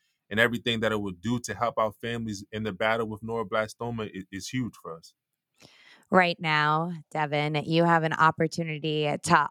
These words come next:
Speaker 2: offer the guy who is that first week in the hospital getting bad news after bad news after bad news, going through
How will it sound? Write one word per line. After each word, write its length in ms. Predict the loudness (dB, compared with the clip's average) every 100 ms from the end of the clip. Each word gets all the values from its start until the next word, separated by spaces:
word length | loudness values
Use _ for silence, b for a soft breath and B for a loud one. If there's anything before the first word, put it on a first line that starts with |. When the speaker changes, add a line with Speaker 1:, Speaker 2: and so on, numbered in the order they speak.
| 4
Speaker 2:
offer 640 | 4 4 2 4 6 4 0
the 120 | -6 -4
guy 540 | 2 6 6 6 2 -2
who 120 | -2
is 180 | -2 -4
that 240 | -4 -6 _
first 460 | 4 4 4 0
week 200 | -2 0 -2
in 120 | -4
the 60 | -2
hospital 560 | 2 2 2 2 2
getting 340 | 4 -2 -2 -2
bad 360 | 2 6 4 4
news 360 | -2 -2 -2
after 260 | -6 -4 -4
bad 360 | 2 4 4
news 260 | 2 -4 -2
after 260 | -4 -2 0
bad 340 | 4 4 4
news, 300 | 0 -2 -2
going 300 | -2 -2 -2
through 380 | 0 4 4